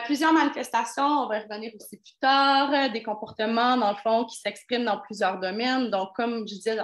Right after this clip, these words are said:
a-, avant, on était vraiment axé plus sur le domaine intellectuel, mais maintenant, on sait que la douance, ça peut être autant dans le domaine artistique, scientifique, sportif, euh, leadership.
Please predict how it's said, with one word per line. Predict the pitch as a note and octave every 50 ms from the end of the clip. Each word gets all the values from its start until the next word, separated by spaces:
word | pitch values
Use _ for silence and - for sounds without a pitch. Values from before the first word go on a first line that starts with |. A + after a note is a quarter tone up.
| -
a-, | - G3+ F#3+ - - -
avant, | F#3+ G3 G3+ F#3+ F#3 A3 A3 A#3 A3+ G#3 G3+
on | G3 G3
était | - G3
vraiment | F#3+ G3 F#3+ G3 G3 G3+ - _
axé | - - - A3+ A3+
plus | G#3+ A3 A3 A3
sur | - F#3
le | F3+
domaine | F3 F3+ G3 G3+ G#3 G3
intellectuel, | F#3+ F#3+ F#3+ F#3 F3+ - - - G3 G#3 B3 C4 B3 - - - - - _ _
mais | G#3 G#3
maintenant, | F#3 F3+ - - A3 A3 G#3+
on | G#3+
sait | G#3+ - A3+ A3+ A3+
que | A3
la | G3+ G3 F#3+ F3+
douance, | F3+ F#3+ F#3+ G3+ G#3+ G3+
ça | - F#3
peut | F#3 G3
être | G3+ G3 G3
autant | F#3+ - G#3+ G#3+ G#3 - F3
dans | - G3
le | F#3 F#3
domaine | F3+ F#3 F#3 G3 G3 G3 - - _ _ - _
artistique, | A3 A#3 - - - - - - A#3 A3+ A3+
scientifique, | - G#3 G3 G3+ G3 - - - G#3+ G3+ G#3+
sportif, | - - - F#3+ G3 - - - - A3 G#3+ G#3+ - - - -
euh, | F3 F3 F3
leadership. | F#3+ F#3+ G3+ G#3+ - G3+ G3 F#3+ - - - G#3+ G#3+ G#3 G#3 G#3+